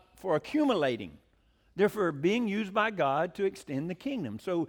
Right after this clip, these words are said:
in eternity, people will be there as a result of you investing in what God, you know, God's work does take some money. It does.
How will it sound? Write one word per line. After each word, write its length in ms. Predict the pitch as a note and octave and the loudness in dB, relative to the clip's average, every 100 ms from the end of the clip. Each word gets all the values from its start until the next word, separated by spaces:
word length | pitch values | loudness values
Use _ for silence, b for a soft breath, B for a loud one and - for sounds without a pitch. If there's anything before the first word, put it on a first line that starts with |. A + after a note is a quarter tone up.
| B - | B -2
in 180 | F#3+ | 0
eternity, 480 | F3 - G#3 A#3+ B3 | 0 -2 -4 -4 -6
people 280 | - A3+ G3+ | -4 -4 0
will 140 | F#3+ | -2
be 260 | D3 G3 B3 | 0 0 0
there 260 | D#3 E3 E3+ | 0 0 0
as 220 | F3+ D#3 | -2 -2
a 40 | |
result 500 | C#3+ C3 C3+ F#3+ G3+ | -4 -2 -2 -2 -2
of 140 | C#3 D3+ | -2 -2
you 140 | G3+ | -4
investing 640 | G3 C#3 G3 G3+ G3 F3+ | -4 -4 0 0 0 -4
in 140 | D#3+ D#3 | -4 -2
what 220 | E3 C#3+ | -2 0
God, 180 | E3+ C#3+ B B | 0 0 B B
you 80 | G#3 | 0
know, 140 | G#3 D#3+ | 0 0
God's 440 | B2+ F#3+ B3+ G#3 | 2 4 4 2
work 320 | G3 G#3 E3+ | 2 2 2
does 220 | D3+ G#3+ | 2 2
take 260 | - F3+ F#3 | 2 -2 0
some 140 | A3 | -4
money. 380 | G#3+ D4 F4 - _ _ _ _ - | 0 0 -2 -8 _ _ _ _ -10
It 80 | G3+ | -4
does. 340 | C#4+ - - | -4 -6 -18